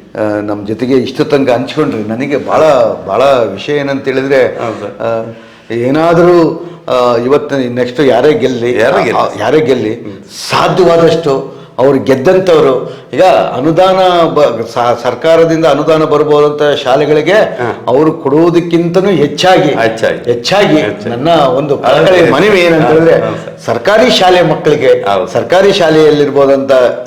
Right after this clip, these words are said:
Speaker 1: ಜಾಸ್ತಿ ಡೆವಲಪ್ ಮಾಡಿದ್ರೆ,
Speaker 2: ಹೌದು.
Speaker 1: ಆ, ಇನ್ನೂ ಸ್ವಲ್ಪ ಇದಾಗ್ಬೋದು. ಆದ್ರೆ ಅದಕ್ಕೆಲ್ಲದಕ್ಕಿಂತನೂ ಗೆಳೆಯರೇ, ನಾನು ಸರ್ ಹತ್ರ ಮತ್ತು ಮಾತಾಡ್ತಾ ಕೇಳಿದ್ದೇನೆ ಅಂತ ಹೇಳಿದ್ರೆ, ಆ, ಶಿಕ್ಷಕರು ಇವತ್ತು, ಆ, ತಾವು ಬೇರೆ ಯಾವುದೇ ಆಮಿಷಗಳಿಗೆ ಒಳಗಾಗ್ದಲೆ,
Speaker 2: ಹಾ.
Speaker 1: ಆ, ಒಳ್ಳೆ ವ್ಯಕ್ತಿಯನ್ನ ಗೆಲ್ಸೋದಕ್ಕೆ
Speaker 2: ಹಾಗೆ.
Speaker 1: ಪ್ರಯತ್ನ ಪಡಿ.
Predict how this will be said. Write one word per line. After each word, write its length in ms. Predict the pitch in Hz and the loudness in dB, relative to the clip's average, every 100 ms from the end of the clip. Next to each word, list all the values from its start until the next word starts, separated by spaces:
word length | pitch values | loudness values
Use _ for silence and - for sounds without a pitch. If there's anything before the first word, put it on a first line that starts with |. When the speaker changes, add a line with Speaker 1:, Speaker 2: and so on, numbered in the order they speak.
| 123 | -6
Speaker 1:
ಜಾಸ್ತಿ 420 | 127 165 185 196 | 0 0 2 2
ಡೆವಲಪ್ 380 | 139 117 156 - | 4 4 2 2
ಮಾಡಿದ್ರೆ, 360 | 139 135 123 123 | 0 2 2 2
Speaker 2:
ಹೌದು. 480 | 107 107 - - | 2 0 -2 -8
Speaker 1:
ಆ, 420 | 131 131 127 123 123 | 0 0 2 0 0
ಇನ್ನೂ 240 | 139 160 | -2 -2
ಸ್ವಲ್ಪ 260 | 156 139 131 | 0 -2 0
ಇದಾಗ್ಬೋದು. 720 | 135 127 127 160 165 - - | 2 2 2 2 0 -4 -4
ಆದ್ರೆ 220 | 151 151 | 0 2
ಅದಕ್ಕೆಲ್ಲದಕ್ಕಿಂತನೂ 840 | 143 - 160 233 233 220 196 190 | 2 2 2 4 2 0 0 0
ಗೆಳೆಯರೇ, 520 | 147 160 214 160 117 | 0 2 4 4 0
ನಾನು 260 | 117 160 185 170 143 127 110 - | -2 -2 0 -2 -2 -4 -6 -4
ಸರ್ 120 | 127 | -2
ಹತ್ರ 240 | 170 170 165 | -2 0 0
ಮತ್ತು 420 | 147 139 147 135 | 0 0 0 0
ಮಾತಾಡ್ತಾ 440 | 120 120 147 143 | -2 -2 -2 -2
ಕೇಳಿದ್ದೇನೆ 480 | 143 135 143 131 131 | -4 -4 -4 -4 -4
ಅಂತ 80 | 120 | -4
ಹೇಳಿದ್ರೆ, 480 | 120 135 196 123 - 101 - - | -6 -4 -4 -4 -8 -16 -16 -8
ಆ, 380 | 123 123 110 - - | -4 -4 -6 -10 -14
ಶಿಕ್ಷಕರು 680 | - 214 220 277 269 247 220 | -4 -4 0 0 4 4 4
ಇವತ್ತು, 760 | 180 175 185 190 170 135 - - - - | 4 2 0 0 2 0 -2 -12 -12 -6
ಆ, 40 | 135 127 123 117 110 101 107 101 - | -4 -4 -4 -6 -10 -12 -18 -8 0
ತಾವು 280 | 139 139 | 2 2
ಬೇರೆ 320 | 131 131 156 147 | 0 2 2 2
ಯಾವುದೇ 340 | 120 143 165 | 2 2 2
ಆಮಿಷಗಳಿಗೆ 580 | 135 127 143 139 131 120 | 2 0 -4 -2 0 0
ಒಳಗಾಗ್ದಲೆ, 760 | 113 104 117 131 135 117 107 | 0 0 0 0 0 0 -2
Speaker 2:
ಹಾ. 480 | 95 - - 98 98 | -4 -12 -12 -8 -6
Speaker 1:
ಆ, 340 | 123 120 110 107 | -4 -4 -4 0
ಒಳ್ಳೆ 260 | 139 185 | 2 4
ವ್ಯಕ್ತಿಯನ್ನ 640 | 175 170 170 170 160 143 143 | 4 2 2 2 2 0 0
ಗೆಲ್ಸೋದಕ್ಕೆ 520 | 135 147 123 - 123 | 0 0 -4 -2 -2
Speaker 2:
ಹಾಗೆ. 100 | 120 | 0
Speaker 1:
ಪ್ರಯತ್ನ 360 | 127 - 147 | 0 2 0
ಪಡಿ. 480 | 143 139 139 139 - | 2 2 0 -2 -10